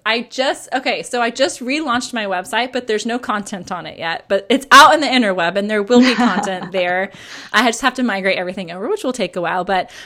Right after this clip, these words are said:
Speaker 1: um, you can find me at jess gertner dot com, um, content coming soon. You can connect with me, and Instagram is my favorite place to connect. Um, and so I am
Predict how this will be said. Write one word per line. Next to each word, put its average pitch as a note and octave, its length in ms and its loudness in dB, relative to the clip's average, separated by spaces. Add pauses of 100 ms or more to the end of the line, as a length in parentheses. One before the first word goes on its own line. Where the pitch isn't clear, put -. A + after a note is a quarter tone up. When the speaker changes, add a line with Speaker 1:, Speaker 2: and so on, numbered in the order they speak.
(120)
Speaker 1:
um, A3 280 2
you B3 100 -2
can C4 160 -2
find A#3+ 260 2
me F4+ 60 -4
at C4 160 -4
jess G#3+ 300 -4
gertner G#3 340 -8
dot F3+ 240 -6
com, G3+ 540 -8 (160)
um, F3 580 -12
content F#3 540 -12
coming E3+ 340 -14
soon. F#3+ 460 -8
You B3 80 -6
can A3 320 -12
connect A#3+ 360 -6
with B3+ 140 -10
me, B3 240 -6 (160)
and B3 240 -6 (220)
Instagram F4+ 480 -4
is C#4+ 80 -6
my G#3+ 100 -6
favorite F#3+ 320 -8
place A#3 240 -10
to C4 100 -12
connect. C4+ 520 -8 (480)
Um, G3+ 420 0
and G#3 180 -10
so A3 140 -10
I F#3 120 -4
am G#3 140 -10